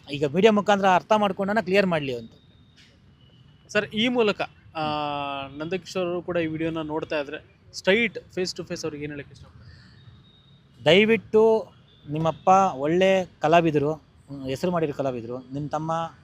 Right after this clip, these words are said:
Speaker 1: ಒಳ್ಳೆ ಡ-, ನಿರ್ದೇಶಕರು, ತುಂಬ ಹೆಸರು ಮಾಡಿದ್ದಾರೆ. ಅವ್ರ ಹೆಸರಿಗೆ ಕಳಂಕ ತರಬೇಡಿ. ನಿಮ್-, ನಿಮ್ಮಿಂದ ಅವರಿಬ್ಬರ ಹೆಸರನ್ನ ಕಳಂಕ, ಅವಮಾನ ಮಾಡೋಕೆ ಹೋಗ್ಬೇಡಿ. ಯಾಕಂದರೆ ತರುಣ್ ಅವ್ರು ಆಗ್ಬೋದು, ಆ, ಮತ್ತು ನಿಮ್ಮ ತಂದೆಯವರು ಸುದೀಪ್ ಸರ್ ಆಗ್ಬೋದು,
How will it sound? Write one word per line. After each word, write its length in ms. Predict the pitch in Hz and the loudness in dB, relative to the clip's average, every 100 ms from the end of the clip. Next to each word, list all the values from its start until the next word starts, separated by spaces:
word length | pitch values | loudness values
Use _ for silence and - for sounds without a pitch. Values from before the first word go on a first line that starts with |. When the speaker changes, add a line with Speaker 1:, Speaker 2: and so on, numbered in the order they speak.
| - | -14
Speaker 1:
ಒಳ್ಳೆ 300 | 131 143 147 | -8 -4 -4
ಡ-, 140 | 135 | -4
ನಿರ್ದೇಶಕರು, 480 | 131 143 147 147 139 | -4 -4 -4 -10 -14
ತುಂಬ 220 | 135 143 | -12 -8
ಹೆಸರು 240 | 135 - 143 | -8 -6 -8
ಮಾಡಿದ್ದಾರೆ. 440 | 127 110 113 123 _ _ _ _ _ _ - | -8 -10 -10 -12 _ _ _ _ _ _ -2
ಅವ್ರ 220 | 135 165 | 2 2
ಹೆಸರಿಗೆ 520 | 151 - 175 156 165 - _ | 0 -2 -2 0 -2 -6 _
ಕಳಂಕ 280 | - 139 156 | -2 -2 0
ತರಬೇಡಿ. 520 | 143 127 113 113 117 139 _ _ _ _ _ _ - - | -6 -6 -8 -8 -10 -14 _ _ _ _ _ _ -20 -8
ನಿಮ್-, 380 | 143 160 156 147 | -4 -4 -4 -2
ನಿಮ್ಮಿಂದ 380 | 170 196 202 190 185 180 - | 0 2 2 4 4 2 0
ಅವರಿಬ್ಬರ 360 | 156 175 160 | 0 2 2
ಹೆಸರನ್ನ 400 | 196 170 175 175 | 0 0 -4 -4
ಕಳಂಕ, 340 | 160 139 151 156 143 _ - 127 | -4 -4 -4 -4 -8 _ -14 -2
ಅವಮಾನ 360 | 147 185 175 | 0 2 0
ಮಾಡೋಕೆ 260 | 143 123 113 | 0 -4 -8
ಹೋಗ್ಬೇಡಿ. 180 | 110 135 | -8 -8
ಯಾಕಂದರೆ 560 | - 156 160 143 151 _ _ _ _ _ _ | -4 -4 -2 -4 -6 _ _ _ _ _ _
ತರುಣ್ 220 | - 156 190 | 0 2 4
ಅವ್ರು 180 | 180 | 4
ಆಗ್ಬೋದು, 420 | 170 156 151 160 160 - _ _ _ | 4 2 0 0 -2 -8 _ _ _
ಆ, 60 | 127 123 117 113 113 | -14 -12 -12 -12 -14
ಮತ್ತು 340 | 110 123 143 127 | -12 -12 -8 -8
ನಿಮ್ಮ 140 | 131 | -8
ತಂದೆಯವರು 300 | 131 143 156 | -8 -4 -4
ಸುದೀಪ್ 220 | 139 139 147 | -6 -10 -8
ಸರ್ 140 | 131 | -6
ಆಗ್ಬೋದು, 440 | 123 113 113 131 | -6 -8 -14 -14